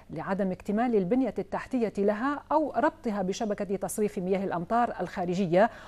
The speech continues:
وفقا للخطط التنسيقية للمشاريع. وفيما يخص مشروع وادي السيل، فقد تبين عدم كفاية أحواض التخزين بالموقع مع كمية مياه الأمطار التي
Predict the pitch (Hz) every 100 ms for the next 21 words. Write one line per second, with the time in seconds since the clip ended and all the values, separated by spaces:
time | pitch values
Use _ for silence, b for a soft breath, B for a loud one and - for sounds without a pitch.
0 | B 294 320 - 285 294 185 170 269 233
1 | 190 - 190 - 185 247 220 196 277 247
2 | - 190 160 139 - B B B - 233
3 | 320 359 277 226 294 - 208 196 196 247
4 | 226 185 214 180 - - 226 269 269 -
5 | 277 285 294 240 190 180 185 233 202 175
6 | 180 240 208 202 - - 214 180 - 185
7 | 196 254 220 175 254 277 196 180 180 247
8 | 262 B B - 175 196 202 233 247 214
9 | 190 202 190 180 185 240 254 - 220 208
10 | 202 214 226